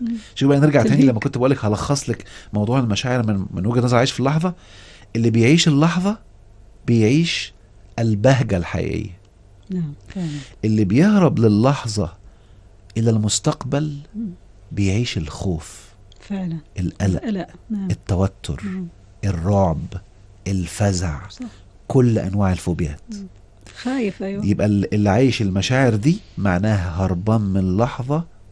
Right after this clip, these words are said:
Speaker 2: وبيبص على المستقبل
Speaker 1: مم.
Speaker 2: وعايش فيه.
Speaker 1: أيوة.
Speaker 2: ورفضه كمان.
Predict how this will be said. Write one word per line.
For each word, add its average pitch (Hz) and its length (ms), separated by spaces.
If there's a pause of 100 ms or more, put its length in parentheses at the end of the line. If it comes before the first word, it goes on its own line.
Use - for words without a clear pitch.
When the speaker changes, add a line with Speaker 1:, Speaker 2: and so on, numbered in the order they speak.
(140)
Speaker 2:
وبيبص 104 640
على 85 80
المستقبل 104 460
Speaker 1:
مم. 101 80
Speaker 2:
وعايش 95 320
فيه. - 180 (160)
Speaker 1:
أيوة. 208 280 (260)
Speaker 2:
ورفضه 104 440
كمان. - 220